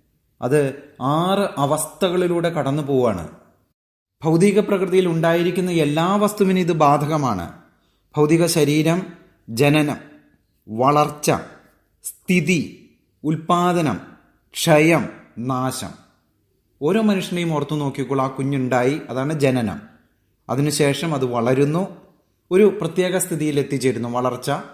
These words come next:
അവിടെ വച്ച് നിൽക്കുന്നു. നമ്മൾ പറയും വളർച്ച നിന്നു എന്ന് പറയൂ അല്ലേ? അതിനുശേഷം ആ ജീവി ആരാണെങ്കിലും, സ്ത്രീയായാലും പുരുഷനായാലും മൃഗമായാലും പ്രത്യുൽപാദന അവസ്ഥയിലേക്ക്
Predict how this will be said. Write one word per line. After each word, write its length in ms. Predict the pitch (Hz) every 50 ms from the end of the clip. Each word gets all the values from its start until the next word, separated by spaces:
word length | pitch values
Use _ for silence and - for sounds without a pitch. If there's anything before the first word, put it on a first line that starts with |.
| - _ _ _ -
അവിടെ 200 | 131 139 135 143
വച്ച് 200 | 139 135 - 139
നിൽക്കുന്നു. 360 | 135 131 113 107 - 120 120
നമ്മൾ 180 | 127 139 160 165
പറയും 320 | 165 156 147 156 151 143
വളർച്ച 360 | 143 143 147 156 165 - - 165 160 165 - - - _ _ -
നിന്നു 220 | 147 156 151 156
എന്ന് 120 | 151 147 139
പറയൂ 300 | 120 110 95 95 95 104
അല്ലേ? 320 | 123 156 156 123 - - - - _ _ _ _ -
അതിനുശേഷം 720 | 123 139 156 165 160 165 160 139 139 135 - 160 170 190 - - - - _ _ _ _ _ _ _ _ -
ആ 400 | 139 151 170 170 170 170 - - - 139
ജീവി 380 | 123 127 151 143 131 123 117 -
ആരാണെങ്കിലും, 720 | 120 139 156 165 170 160 147 135 139 135 135 151 170 180 - - - -
സ്ത്രീയായാലും 600 | - - 151 156 151 143 135 135 135 143 160 160
പുരുഷനായാലും 580 | 165 147 139 - 165 147 135 135 131 156 170
മൃഗമായാലും 720 | 160 143 127 143 143 135 127 123 123 123 123 123 147 180 180 - - - - _ _ _ _ _ _ _ _
പ്രത്യുൽപാദന 680 | - 165 160 - 208 196 - - 190 185 185 175 185 180
അവസ്ഥയിലേക്ക് 1000 | 185 175 - 156 143 147 156 - - 185 170 160 147 139 127 120 - - 90 80